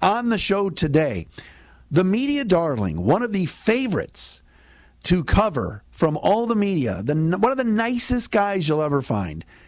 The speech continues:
Tyrell Crosby, the mystery that is the backup tackle,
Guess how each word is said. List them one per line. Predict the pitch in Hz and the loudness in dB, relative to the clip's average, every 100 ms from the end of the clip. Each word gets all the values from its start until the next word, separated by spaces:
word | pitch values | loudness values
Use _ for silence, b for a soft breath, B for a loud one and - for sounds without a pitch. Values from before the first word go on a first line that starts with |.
| b | b
Tyrell | - 208 254 294 262 247 208 | 0 2 2 0 0 0 -2
Crosby, | - 175 175 160 117 95 78 B B B | -2 0 0 -2 -4 -6 -6 B B B
the | 139 185 | 2 2
mystery | 175 226 247 - 285 254 | 4 0 -2 -4 -2 0
that | 233 220 | 0 2
is | 208 190 147 135 | 2 2 -2 0
the | 135 | 2
backup | 165 180 185 180 | 2 2 0 0
tackle, | - 185 160 - 82 | 2 2 2 -2 -6